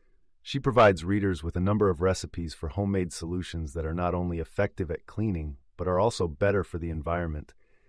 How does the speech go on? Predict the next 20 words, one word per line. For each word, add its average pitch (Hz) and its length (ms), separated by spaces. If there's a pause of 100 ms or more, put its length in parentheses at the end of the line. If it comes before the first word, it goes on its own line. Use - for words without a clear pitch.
(200)
and 92 120
potentially 95 500
safer 95 440
for - 200
homes 82 460
with - 160
children 82 480
and 73 160
pets. - 500 (920)
Along 104 260
with 104 160
recipes, 85 720 (160)
she - 180
offers 87 320
insight 98 480
into 82 220
the 78 80
science 95 400
of - 120
cleaning, 80 500